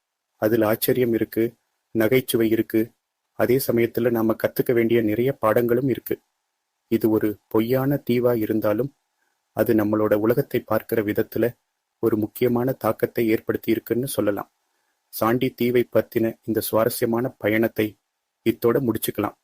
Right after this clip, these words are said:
நாம என்ன தெரிஞ்சுக்கிட்டோம்னா, பல வருஷங்களா வரைபடங்கள்லயும், ஏன் Google மேப்ஸ்லயும் கூட இருந்த ஒரு தீவு உண்மையில இல்லவே இல்லைன்னு. இது ஒரு மாயத்தீவுங்கிறத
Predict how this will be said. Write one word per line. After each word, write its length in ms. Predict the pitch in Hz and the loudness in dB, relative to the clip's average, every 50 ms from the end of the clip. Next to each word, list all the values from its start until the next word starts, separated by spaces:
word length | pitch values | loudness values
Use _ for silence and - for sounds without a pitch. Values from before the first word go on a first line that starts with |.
| _ _ _ _ _ _ _ _ _ _ - | _ _ _ _ _ _ _ _ _ _ -4
நாம 240 | - 113 110 113 110 | -2 0 2 2 2
என்ன 220 | 104 110 123 135 - - | 2 2 0 -2 0 0
தெரிஞ்சுக்கிட்டோம்னா, 800 | 113 113 117 - 113 117 107 - 104 101 101 101 101 107 123 - _ _ _ _ _ _ _ _ _ _ _ _ _ _ | 0 0 0 -2 -2 -2 0 0 0 0 0 0 -2 -4 -4 -8 _ _ _ _ _ _ _ _ _ _ _ _ _ _
பல 320 | - 120 117 131 147 139 131 | 0 2 2 2 4 2 2
வருஷங்களா 600 | 127 - - 135 135 123 120 113 117 127 139 _ _ _ _ _ - 110 | 0 0 -2 -2 0 2 2 2 0 0 -4 _ _ _ _ _ -4 0
வரைபடங்கள்லயும், 1040 | 107 110 123 139 147 - - 113 107 113 117 113 113 110 107 104 104 101 101 101 104 _ _ _ _ _ _ _ _ _ - | 2 2 2 2 0 0 0 2 2 4 2 2 2 0 0 0 -2 -2 -2 -6 -8 _ _ _ _ _ _ _ _ _ 0
ஏன் 240 | 117 120 135 147 117 | 2 2 2 2 2
Google 360 | 110 117 127 127 135 131 127 120 | 2 2 2 2 0 0 2 2
மேப்ஸ்லயும் 540 | 113 113 117 - - - 117 120 123 123 | 2 2 2 0 -2 0 2 2 2 0
கூட 240 | 123 - 123 123 131 | 0 0 2 2 4
இருந்த 340 | 120 113 113 113 107 113 110 | 2 2 2 0 0 2 2
ஒரு 200 | 107 110 - 104 | 2 2 0 0
தீவு 400 | - 113 117 117 110 113 104 95 _ _ _ _ _ _ - - | 0 0 0 2 2 2 0 0 _ _ _ _ _ _ -4 0
உண்மையில 360 | 117 120 123 131 123 120 117 120 | 0 2 2 2 0 0 0 0
இல்லவே 480 | 117 107 110 110 113 110 117 127 127 | 0 2 2 2 2 2 2 0 0
இல்லைன்னு. 360 | 110 107 110 107 101 98 - _ _ _ _ _ _ _ _ _ _ _ _ _ | 0 0 0 0 -2 -4 -8 _ _ _ _ _ _ _ _ _ _ _ _ _
இது 240 | - 113 113 120 110 | -2 0 2 4 4
ஒரு 300 | 110 107 110 107 107 104 _ _ _ _ - 107 | 4 4 2 2 -2 -2 _ _ _ _ -4 -2
மாயத்தீவுங்கிறத 1080 | 110 113 123 131 131 127 - - 117 117 117 117 117 107 110 104 104 95 104 101 98 | 0 2 2 2 2 0 0 0 0 2 2 2 2 2 2 0 2 2 2 0 0